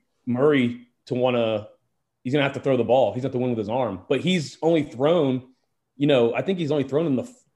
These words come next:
forty percent last week in that win.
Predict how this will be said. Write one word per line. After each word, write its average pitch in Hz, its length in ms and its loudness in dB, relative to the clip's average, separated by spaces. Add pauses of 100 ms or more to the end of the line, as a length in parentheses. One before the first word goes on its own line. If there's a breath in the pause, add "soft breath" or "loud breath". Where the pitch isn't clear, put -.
(280)
forty 147 200 0
percent 139 500 -6 (360)
last 131 320 -6
week 127 300 -4
in 160 80 -4
that 160 160 -4
win. 175 300 -4